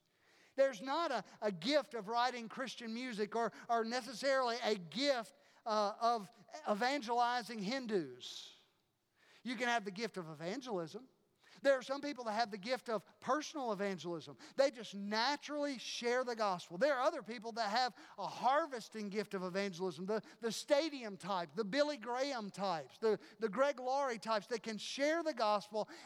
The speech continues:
and draw the net. They can share announcements and people get saved. There, there's just a supernatural empowerment to that. But what I want you to see together with me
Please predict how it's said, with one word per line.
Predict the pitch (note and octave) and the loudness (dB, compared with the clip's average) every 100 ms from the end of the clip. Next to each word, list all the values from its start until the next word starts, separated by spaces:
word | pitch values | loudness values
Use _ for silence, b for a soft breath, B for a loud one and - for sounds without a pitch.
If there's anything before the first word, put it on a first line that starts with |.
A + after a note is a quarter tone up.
| A#3+ | -2
and | G#3+ | -2
draw | D#3+ G#3+ B3+ C#4+ D4 | 0 2 6 6 4
the | C4 | 2
net. | G#3+ F#3+ | 0 2
They | C4+ | 0
can | D#4 A#3 | 0 -6
share | - D4 B3 | -6 -2 -2
announcements | G3+ A3 B3 A3+ - F3+ F#3 | 0 -2 -2 -4 -8 -8 -6
and | F3+ | -4
people | G#3 F3+ | -4 -2
get | F3+ E3+ | -4 -4
saved. | - G3 D3 A2 _ B B B | 0 0 0 -6 _ B B B
There, | C4 C#4 | 2 2
there's | B3+ G3 | -2 -4
just | C#4 G3+ | -6 -6
a | A3 | -8
supernatural | - - D4+ D4+ C4+ B3+ A#3 B3 C4 | -6 -2 -2 0 0 0 -2 -4 -4
empowerment | A#3 G#3 - B3 B3+ C4 G3 E3+ C#3 - | -4 -4 -2 -2 0 0 -2 -4 -10 -6
to | F#3 | -2
that. | F3 D3 - - _ _ B B B B - | -2 -2 -6 -20 _ _ B B B B 4
But | C4+ | 4
what | C#4 D4+ | 4 4
I | D#4+ G4+ | 4 2
want | F4+ D#4 | 0 -2
you | B3 | -4
to | A3 | -8
see | - C4 B3 G#3 b - | -6 -4 -4 -8 b -6
together | A#3 F3+ B3+ D#4 A3+ G3 B - | -4 0 2 2 0 -4 B -8
with | B3 B3 B3+ | -4 -4 0
me | D4+ D4+ | 0 0